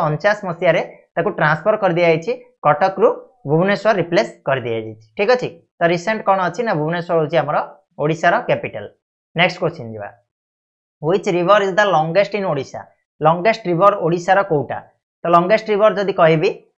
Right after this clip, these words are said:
ତାହେଲେ ଆପଣଙ୍କର ଆନ୍ସର ହେଇଯିବ, ଆପଣ ଆରାମରେ କହିଦେବେ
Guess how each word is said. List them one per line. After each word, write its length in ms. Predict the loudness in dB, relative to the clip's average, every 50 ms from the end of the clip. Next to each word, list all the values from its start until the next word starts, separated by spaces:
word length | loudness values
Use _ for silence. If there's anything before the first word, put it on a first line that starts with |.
| _ 2 4
ତାହେଲେ 180 | 4 6 6
ଆପଣଙ୍କର 400 | 6 4 4 0 -2 0 2 4
ଆନ୍ସର 320 | 4 4 2 0 -2 -2 -2
ହେଇଯିବ, 220 | 0 0 0 2 2 2 2 0
ଆପଣ 160 | -2 -2 -2 -2 -2 -4 -8 -12 _ -2 2
ଆରାମରେ 260 | 2 2 4 2 0
କହିଦେବେ 360 | 2 2 2 2 2 2 2